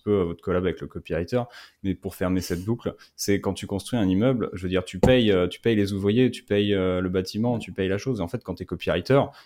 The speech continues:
bah, tu payes tes outils, même s'ils coûtent pas très cher, tu payes ton ouvrier qui est toi-même, et si tu payes pas ton ouvrier, et, euh, à la fin, c'est mort. Et là où je veux en venir par rapport à ça, c'est que, quelque part, il y a des coûts, il y a un besoin de faire rentrer de l'argent,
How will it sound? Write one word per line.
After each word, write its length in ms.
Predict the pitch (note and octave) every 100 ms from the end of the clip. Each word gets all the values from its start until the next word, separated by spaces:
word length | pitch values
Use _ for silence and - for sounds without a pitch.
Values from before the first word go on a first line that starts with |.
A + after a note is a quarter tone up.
| _
bah, 160 | F2+ E2+
tu 120 | -
payes 160 | G#2
tes 200 | G2 F#2
outils, 320 | F#2 F#2 D3 A#2+
même 140 | G2
s'ils 180 | G2 G2
coûtent 160 | - -
pas 100 | F2+
très 140 | F2+
cher, 280 | - C3+ C3 - _ -
tu 140 | G#2
payes 440 | F#2+ C3+ B2+ - -
ton 200 | - C3
ouvrier 640 | C3 A#2 A2+ A#2+ C3+ C#3 C3+
qui 100 | A#2+
est 80 | -
toi-même, 480 | A2 G#2+ B2 C#3 A2+
et 80 | G2+
si 80 | -
tu 100 | G#2+
payes 160 | G#2 G2+
pas 140 | G#2+
ton 180 | G#2 G2+
ouvrier, 640 | G2+ F#2+ F#2+ A#2 C3 -
et, 80 | F#2+
euh, 180 | F#2 F2
à 120 | F#2+
la 100 | F#2
fin, 160 | - A2+
c'est 200 | - F2+
mort. 340 | A2+ C#3 G#2 - - _
Et 200 | G2+ G2
là 140 | G2 G#2
où 80 | G#2
je 80 |
veux 80 | G2
en 60 | F#2
venir 260 | - A2+
par 140 | - F2
rapport 240 | E2+ F2+
à 40 | F2+
ça, 280 | B2+ C3 C3+ _ _
c'est 200 | - G2
que, 320 | F2+ G2+ F#2 - _ _
quelque 200 | - F#2
part, 460 | F#2 A#2+ B2 - - _ _ _ _ _ - -
il 60 | A2
y 40 |
a 40 |
des 140 | G2+ F2+
coûts, 260 | - C#3+
il 60 | A#2
y 40 |
a 40 | F#2
un 60 |
besoin 240 | F#2 G2 G#2+
de 60 | G#2+
faire 160 | F#2
rentrer 320 | F#2 F#2 -
de 60 | F#2
l'argent, 420 | E2+ F2+ A2+ C3+